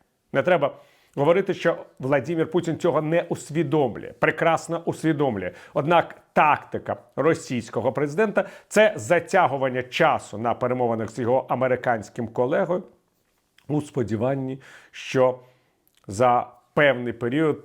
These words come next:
військова допомога Україні і так припиниться, тому що вичерпається той пакет, який був, е,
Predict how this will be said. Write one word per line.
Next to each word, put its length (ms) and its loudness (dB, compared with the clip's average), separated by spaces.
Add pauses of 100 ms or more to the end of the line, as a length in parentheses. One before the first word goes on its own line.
військова 600 -2
допомога 400 0
Україні 640 -4 (120)
і 180 -2
так 500 -2
припиниться, 640 -6 (280)
тому 200 0
що 240 -2 (200)
вичерпається 880 0 (240)
той 180 2
пакет, 580 0
який 360 0
був, 280 -2 (100)
е, 220 2